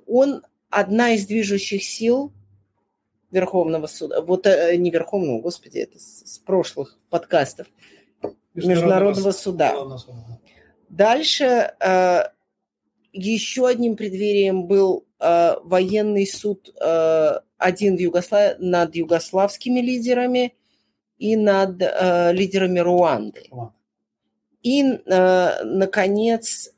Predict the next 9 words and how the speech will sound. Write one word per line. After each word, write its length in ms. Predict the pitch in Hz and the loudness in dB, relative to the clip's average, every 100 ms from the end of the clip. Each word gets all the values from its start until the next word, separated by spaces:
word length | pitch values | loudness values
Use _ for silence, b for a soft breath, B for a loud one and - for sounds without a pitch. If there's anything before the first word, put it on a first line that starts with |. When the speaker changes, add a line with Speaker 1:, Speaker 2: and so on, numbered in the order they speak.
| - | -4
Speaker 1:
э, 540 | 165 170 170 165 131 - _ _ _ _ _ _ _ _ _ | 0 2 4 4 2 -2 _ _ _ _ _ _ _ _ _
вот 220 | - 180 180 | -4 -2 -2
все 300 | - - 285 | -2 0 0
это 180 | 247 | 0
время 280 | 226 220 185 | 2 2 2
со-, 300 | 170 185 - | 0 -4 -6
создавался 760 | - - 170 175 165 160 - 196 | -8 -8 -2 0 2 0 -2 -8
документ, 720 | 170 - 190 220 269 240 214 | -8 -6 -2 0 2 2 0
создавать 540 | - 165 175 170 165 | -4 -4 0 2 0